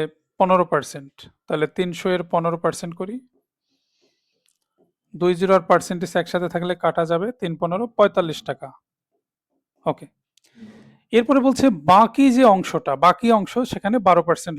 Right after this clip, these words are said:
লাভ করে, প্রশ্নে বলে দিয়েছে। তাহলে বাকি অংশ কত? চারশো আর তিনশো যদি চলে যায় সাতশো, বারোশো টাকা থে-, থেকে যদি সাতশো টাকা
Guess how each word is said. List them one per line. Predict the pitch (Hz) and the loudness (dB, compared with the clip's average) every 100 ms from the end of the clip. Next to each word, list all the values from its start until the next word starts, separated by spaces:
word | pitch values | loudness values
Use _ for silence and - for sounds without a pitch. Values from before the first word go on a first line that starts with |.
| 139 | -8
লাভ | 131 - | -8 -12
করে, | 135 - | -14 -6
প্রশ্নে | 277 - 185 151 | -6 -4 -8 -8
বলে | 135 131 | -10 -14
দিয়েছে। | 127 - 156 - _ _ _ _ _ | -18 -18 -20 -20 _ _ _ _ _
তাহলে | - 196 190 | -2 2 4
বাকি | 196 220 | 4 2
অংশ | 214 - 208 | -2 -2 -2
কত? | 190 - 220 269 - | -2 -2 -6 -6 -6
চারশো | - - - 202 | -4 -2 0 0
আর | - | 0
তিনশো | 202 185 196 | -6 -4 -4
যদি | 196 202 220 _ _ | -4 -4 -8 _ _
চলে | 202 190 | -2 -2
যায় | 185 185 - | -2 -2 0
সাতশো, | 185 - - 214 262 _ _ _ _ _ - 156 | 0 -2 -8 -8 -10 _ _ _ _ _ -4 2
বারোশো | 170 - 202 | 2 2 -2
টাকা | 196 202 | 2 0
থে-, | 196 - | 0 -6
থেকে | 185 208 202 | -4 -2 -2
যদি | 214 175 | -4 -2
সাতশো | 185 - 208 | -2 -2 -6
টাকা | 196 | -2